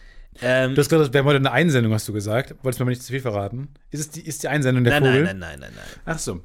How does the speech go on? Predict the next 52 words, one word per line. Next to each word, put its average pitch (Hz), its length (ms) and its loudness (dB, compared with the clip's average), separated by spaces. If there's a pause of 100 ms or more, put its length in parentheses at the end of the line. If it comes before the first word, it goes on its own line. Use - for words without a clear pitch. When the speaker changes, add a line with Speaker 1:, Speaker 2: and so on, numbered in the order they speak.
Speaker 1:
Nee, 101 220 -12
warte 95 200 -10
mal. 85 180 -14 (540)
Ähm, 95 200 -12
ich 107 140 -12
weiß 110 240 -2
gar 117 120 2
nicht, 117 200 -4
wo 117 80 2
ich 113 100 0
diesen 110 220 -4
vor-, 127 160 -2
weil 147 100 4
ich 147 80 0
hab 240 140 0
mal 208 160 4
so 180 80 2
ein 190 80 0
bisschen 202 260 0
geguckt, 196 520 -2 (360)
bisschen 165 260 0
recherchiert, 160 800 -2
so 139 140 -2
was 139 160 -2
man 139 140 -2
so 120 80 0
findet 151 360 -4
an 143 140 -6
schlechten 143 480 -6
Vögeln. 151 600 -4 (140)
Speaker 2:
Ja, - 160 -16
es - 120 -16
gibt 127 120 -6
schon 123 160 -4
eine 131 80 2
Menge 131 140 0
Speaker 1:
Ähm, 131 60 -4
Speaker 2:
schlechte 135 280 -6
Vögel. - 180 -8
Speaker 1:
und 131 60 -4
so, 127 280 0
und 107 220 -8
ja, 82 180 -14
ist - 180 -16
weg. - 180 -20 (2250)
Ja, - 140 -18
ist - 140 -14
weg. - 180 -20 (140)
Speaker 2:
Oh, 151 200 -2
ich - 160 -6
kann 180 140 2
jetzt, - 340 0